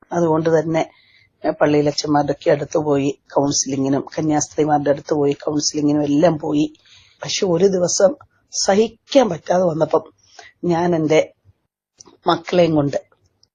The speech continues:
ഞാനും ഈ റെയിൽവേ ട്രാക്കിന്റെ, കോട്ടയത്തുനിന്ന് വന്ന് ഈ റെയിൽവേ ട്രാക്കിന്റെ മുമ്പിൽ വണ്ടി കിടക്കുമ്പം അവിടെ ഇറങ്ങി. ആദ്യത്തെ ട്രെയിൻ പോയി, എനിക്കറിയാം അടുത്ത ട്രെയിൻ അരമണിക്കൂർ കഴിഞ്ഞാ വരുന്നേന്ന്.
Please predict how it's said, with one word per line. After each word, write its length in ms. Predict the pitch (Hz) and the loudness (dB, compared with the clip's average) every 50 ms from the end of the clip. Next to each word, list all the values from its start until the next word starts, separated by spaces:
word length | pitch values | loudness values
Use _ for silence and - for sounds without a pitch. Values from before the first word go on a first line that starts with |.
| _ _ _ _ - | _ _ _ _ 2
ഞാനും 500 | - 175 160 156 160 175 180 180 175 165 | 2 4 4 2 2 2 2 0 0 2
ഈ 140 | 151 147 147 | 0 0 -2
റെയിൽവേ 460 | 151 - 151 143 139 143 151 160 151 | 0 0 0 0 0 0 0 0 0
ട്രാക്കിന്റെ, 1160 | 156 - - - 170 151 147 147 - - 151 156 156 147 139 139 147 151 147 - 170 - - - _ _ _ - - - - - _ _ | 0 -2 -4 0 2 2 2 2 0 -4 0 0 0 0 0 0 0 0 2 2 2 2 2 -2 _ _ _ -20 -20 -20 -20 -20 _ _
കോട്ടയത്തുനിന്ന് 720 | - - 165 165 160 - - 170 170 170 - 185 185 180 170 | 0 4 4 4 6 6 6 4 4 6 4 4 4 4 4
വന്ന് 260 | 156 143 147 151 214 - - _ - 180 | 4 2 2 0 -2 -2 -6 _ -4 -2
ഈ 60 | 185 | 0
റെയിൽവേ 420 | 170 170 160 156 156 156 170 165 | 4 4 4 4 4 2 2 0
ട്രാക്കിന്റെ 480 | 160 - - 170 160 156 - - - 175 | 0 2 2 0 0 0 -2 -2 0 0
മുമ്പിൽ 440 | 175 170 156 156 165 165 175 175 160 | 2 2 0 -2 0 2 2 2 4
വണ്ടി 320 | 156 147 151 147 165 156 | 2 2 2 0 -2 0
കിടക്കുമ്പം 540 | 156 151 139 139 - - 156 151 139 139 - - _ _ _ _ _ - _ - - | 0 0 0 0 -4 -4 -4 -2 0 0 -2 -2 _ _ _ _ _ -20 _ 0 0
അവിടെ 220 | 147 156 165 175 | 0 2 2 2
ഇറങ്ങി. 480 | 165 160 151 151 156 165 160 - - _ _ - - | 2 2 2 0 2 0 0 0 -2 _ _ -2 0
ആദ്യത്തെ 500 | 175 170 170 170 175 170 - 180 175 170 - - | 2 4 4 4 2 2 4 4 4 4 2 -2
ട്രെയിൻ 260 | - 170 160 170 175 151 | -2 0 0 2 0 2
പോയി, 340 | 156 151 160 156 151 - - - | 2 2 2 2 0 -2 -4 -4
എനിക്കറിയാം 520 | 160 170 165 165 160 156 160 160 156 156 | -4 -4 2 2 2 2 2 0 0 0
അടുത്ത 200 | 147 139 - - | 0 0 0 -2
ട്രെയിൻ 340 | - - - - 156 156 165 | -2 -2 0 -2 0 2 2
അരമണിക്കൂർ 520 | 156 147 160 160 156 147 151 - 160 156 156 | 2 0 0 0 -2 -2 -2 -2 -2 0 0
കഴിഞ്ഞാ 340 | 151 147 143 143 151 147 | 2 0 0 0 0 0
വരുന്നേന്ന്. 480 | 139 139 139 147 143 147 143 139 139 - | 2 0 0 0 2 0 0 0 -2 -4